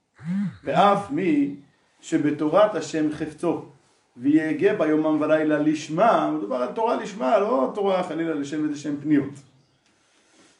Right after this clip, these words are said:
ואז כמו שאמרנו, לכאורה הוא לא בא בכלל במגע עם ענייני העולם, אז, אז, אז אותו, מ-, אה, אותו, אותה הבחנה שיש לבינוני שהוא בינוני, שהוא מתהווה לענייני העולם, אין אצלו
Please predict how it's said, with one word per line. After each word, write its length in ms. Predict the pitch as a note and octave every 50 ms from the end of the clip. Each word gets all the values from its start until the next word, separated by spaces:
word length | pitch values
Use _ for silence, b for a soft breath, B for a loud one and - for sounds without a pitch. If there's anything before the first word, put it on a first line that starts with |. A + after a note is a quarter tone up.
| b b b _ _ _ _ -
ואז 260 | C#3 - G#3 G#3+ G3+
כמו 160 | G3+ G#3 G3+
שאמרנו, 380 | G3+ G3+ F#3+ G#3 A3 A3 G#3+ G3+
לכאורה 320 | F#3 F3 - E3+ F#3 A3+
הוא 120 | A3 G3+ G#3
לא 100 | A#3 A3+
בא 140 | A3+ G#3+
בכלל 220 | G#3 - F#3 G#3 G3+
במגע 320 | F#3+ F#3+ F3+ F3 F3+ G3+
עם 80 | G3 F#3+
ענייני 220 | F#3 F3+ F#3 G3
העולם, 500 | G3 F3+ F3+ G3 A3 G#3 G3 F3+ D#3+ D#3
אז, 160 | D3 C3+ C#3+ C#3 -
אז, 220 | D3+ C#3+ - - b b b b b _
אז 140 | D3+ D3+ D#3
אותו, 640 | E3 D#3+ - A3 A#3 B3+ B3 A#3+ A3+ G3+ G3 - - - _ -
מ-, 140 | - D3 D#3+
אה, 520 | E3 D#3 - D#3+ D#3+ D#3+ D#3 D3+ D3+ D3 D3 D3 D3 C#3+ - - - _ _ _ _ _ _ - - D3+
אותו, 260 | D#3+ D#3+ - - G3
אותה 260 | E3 E3+ - G#3+ G#3
הבחנה 420 | G3+ F#3+ G3 - F#3 F#3 A3 G#3
שיש 480 | F#3 - E3+ F3+ G3 G3 G3 - - _ _ _ _
לבינוני 500 | C#3 D3 C#3+ D3 F#3+ G3+ G3+ G3 F3+ F3
שהוא 180 | D#3 - F3 D#3
בינוני, 340 | F3+ G#3 G#3 G#3 G3 F#3 E3
שהוא 200 | - E3 E3 E3+
מתהווה 360 | D#3+ D#3 D#3 E3 D3+ F#3 G3+
לענייני 300 | G3 F#3 F3 F3+ F#3+ F#3+
העולם, 320 | F3+ F3 F#3+ G3+ F#3+ E3 - - - - -
אין 220 | G#3 A#3 A#3 G#3 F#3+
אצלו 360 | - C#3 C#3+ C#3 C#3 C#3 -